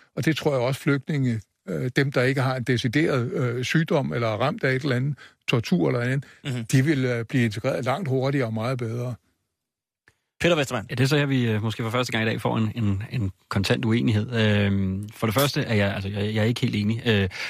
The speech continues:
Speaker 3: og, og, og for det første, fordi du kan ikke sidde på kontanthjælp, for eksempel. Øh, det, det skal du ikke kunne, øh, i uendelige tider.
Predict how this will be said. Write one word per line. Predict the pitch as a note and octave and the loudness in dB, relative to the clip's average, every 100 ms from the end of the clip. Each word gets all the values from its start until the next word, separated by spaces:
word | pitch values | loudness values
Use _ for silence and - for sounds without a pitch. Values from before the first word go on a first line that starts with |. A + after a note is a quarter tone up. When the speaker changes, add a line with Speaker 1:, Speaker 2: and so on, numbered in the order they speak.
| - - | -12 -4
Speaker 3:
og, | G#2 G2+ | 0 0
og, | - G2 | -2 -2
og | A2+ | 0
for | - | 2
det | G2 | 4
første, | C3 - | 4 2
fordi | C3 G#2+ G#2+ - | 0 2 0 0
du | - | 0
kan | A2 C#3 | 2 2
ikke | A2 | 2
sidde | - A2 | 2 2
på | G#2+ | 2
kontanthjælp, | F#2+ F2+ G#2+ G#2+ G2 | 0 0 0 -2 -2
for | F#2+ | -2
eksempel. | G2 G#2 - F#2+ - | 0 -2 -2 -4 2
Øh, | G2+ F#2 F2+ F2 | 4 4 4 0
det, | F2 G2 - | -2 -4 -2
det | G2+ | 0
skal | B2 | 2
du | B2 | 2
ikke | G#2 | 0
kunne, | - G2 G#2 G#2 - | 0 0 0 -2 0
øh, | F#2+ F#2 F2+ | 2 4 2
i | F#2+ G#2 | 2 2
uendelige | A2+ G2+ A2+ G2+ | 2 2 2 0
tider. | - G2+ A2 | 0 0 0